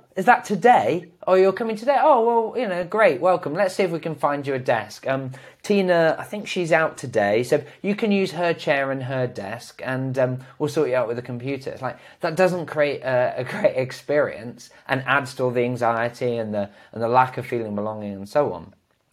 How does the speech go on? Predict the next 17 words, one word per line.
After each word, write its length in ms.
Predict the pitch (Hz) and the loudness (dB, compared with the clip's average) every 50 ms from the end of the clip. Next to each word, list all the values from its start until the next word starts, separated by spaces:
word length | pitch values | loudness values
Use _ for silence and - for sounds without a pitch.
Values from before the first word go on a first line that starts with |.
| _ _ - | _ _ -10
It 60 | 123 | -6
reminds, 400 | 120 117 123 135 135 131 131 - | -4 0 2 2 2 2 0 -4
reminds 300 | - 104 120 120 113 104 | -6 -2 -2 -2 -2 -4
me 100 | 113 110 | -8 -8
of 140 | 92 95 92 | -8 -6 -6
a, 160 | 95 92 90 - _ _ _ | -8 -8 -8 -12 _ _ _
a 60 | _ 95 | _ -12
Dilbert 460 | 95 - 113 120 120 104 101 - - | -4 0 0 0 0 -2 -6 -8 -8
cartoon 520 | - 101 90 90 - - 107 92 90 90 | -10 -10 -10 -10 -8 -6 -6 -6 -6 -6
where, 240 | 87 95 98 95 92 - - - - - _ _ | -6 -4 -4 -4 -6 -10 -20 -20 -20 -20 _ _
um, 340 | - 101 98 98 95 92 85 _ - - _ _ _ | -2 -2 0 0 -2 -6 -12 _ -20 -20 _ _ _
the 100 | _ - | _ -8
first 300 | 104 135 135 127 123 127 | 2 4 4 4 4 2
frame 380 | - - 127 120 117 117 110 107 | 2 2 4 6 6 4 2 -2
is 120 | 107 104 104 | -6 -6 -4
that 180 | - 107 - | -4 -4 -2
the, 260 | 101 107 104 101 98 | -2 -4 -4 -4 -6